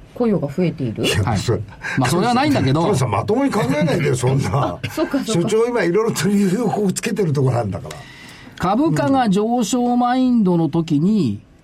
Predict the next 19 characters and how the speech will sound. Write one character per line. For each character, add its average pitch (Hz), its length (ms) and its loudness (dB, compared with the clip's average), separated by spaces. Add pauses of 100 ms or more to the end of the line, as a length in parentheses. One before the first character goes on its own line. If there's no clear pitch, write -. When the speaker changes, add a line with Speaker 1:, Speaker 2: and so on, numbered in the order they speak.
(220)
Speaker 3:
雇 160 180 0
用 214 220 2
統 196 320 0
計 123 260 0
が 123 140 2
悪 131 260 2
け 117 160 -2
れ 92 120 0
ば、 151 360 0 (1120)
低 196 300 0
金 220 340 2
利 135 140 2
継 139 260 0
続。 123 340 -2 (1040)
Speaker 1:
は 254 180 -2
い。 170 80 -6 (1200)
Speaker 3:
株 247 360 0
価 214 140 0
が 127 180 0